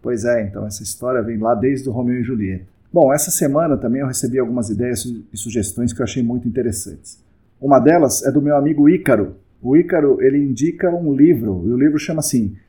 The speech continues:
Rumo ao Paraíso, a história dos movimentos ambientalistas, escrito por John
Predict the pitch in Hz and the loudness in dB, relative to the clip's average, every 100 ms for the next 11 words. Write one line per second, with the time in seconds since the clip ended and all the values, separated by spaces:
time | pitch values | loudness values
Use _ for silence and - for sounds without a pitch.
0 | _ - 196 202 202 190 180 156 127 101 | _ 2 2 4 0 0 4 4 4 0
1 | 98 - 113 - 147 151 143 139 139 123 | -6 -4 -4 0 4 4 2 -4 -6 -2
2 | 127 135 123 135 139 139 143 127 123 107 | -2 -2 -4 -4 -4 0 2 2 -2 -6
3 | 101 107 - 143 143 147 123 110 151 170 | -8 -8 -6 -6 -6 -4 -2 0 0 -2